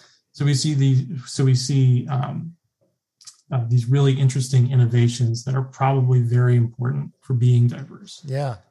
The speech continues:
Speaker 2: yeah. Okay, um, so let's keep moving up our,
Speaker 1: Mm-hmm.
Speaker 2: our hundred, a million years at a time here. So,
Speaker 1: Yeah.
Speaker 2: so, or, or even up to the present day. So, so bring us up to,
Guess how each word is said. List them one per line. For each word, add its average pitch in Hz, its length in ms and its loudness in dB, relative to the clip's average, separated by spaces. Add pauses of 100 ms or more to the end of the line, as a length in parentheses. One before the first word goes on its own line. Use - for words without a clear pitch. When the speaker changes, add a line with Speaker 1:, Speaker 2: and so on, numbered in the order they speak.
(140)
Speaker 2:
yeah. 135 260 -10 (1200)
Okay, 190 480 2 (440)
um, 165 400 6
so - 180 2
let's 185 240 6
keep - 420 -2
moving 175 300 2
up 175 180 4
our, 160 340 6 (140)
Speaker 1:
Mm-hmm. 131 100 4
Speaker 2:
our 151 520 4 (460)
hundred, 170 300 0
a 156 40 0
million 160 340 2
years 156 320 2
at 143 60 2
a 135 60 0
time 151 400 0
here. 139 240 2
So, 156 260 0
Speaker 1:
Yeah. 151 120 -2
Speaker 2:
so, 165 300 2
or, 175 300 6
or 202 140 2
even 208 180 0
up 196 120 2
to 175 60 -6
the 170 80 0
present 165 360 2
day. 170 180 6
So, 156 320 0
so 160 240 0
bring 175 220 -2
us 170 120 0
up 170 180 0
to, 139 680 -2